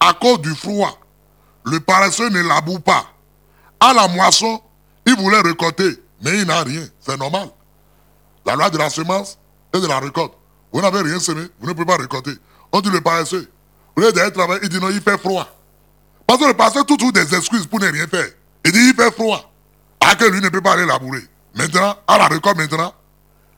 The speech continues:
il veut maintenant aller récolter. Tu n'as rien semé. Et tu iras récolter quoi ? Et bien aimé dans le Seigneur, sachez-le, la loi de l'abondance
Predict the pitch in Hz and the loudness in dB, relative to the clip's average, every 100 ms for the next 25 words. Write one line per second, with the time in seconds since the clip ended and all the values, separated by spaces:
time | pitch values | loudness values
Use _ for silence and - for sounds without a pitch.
0 | _ 220 180 196 165 156 190 190 - - | _ -2 2 0 -2 -2 -2 -4 -4 -2
1 | 170 190 147 147 143 165 226 220 165 185 | 0 0 -2 -6 -6 -4 0 0 0 -2
2 | 170 160 151 165 196 185 165 143 151 156 | -4 -6 -4 -4 -2 -2 -2 -4 -6 -6
3 | 147 - _ - 135 214 196 175 175 147 | -8 -8 _ -4 0 0 0 -2 -4 -6
4 | 143 143 156 _ _ _ _ - 151 185 | -8 -12 -16 _ _ _ _ -6 -2 -2
5 | 143 117 _ _ 98 117 143 220 165 156 | -4 -8 _ _ -6 -4 -2 -2 -2 -4
6 | 151 160 180 151 - | -4 -6 -8 -8 -14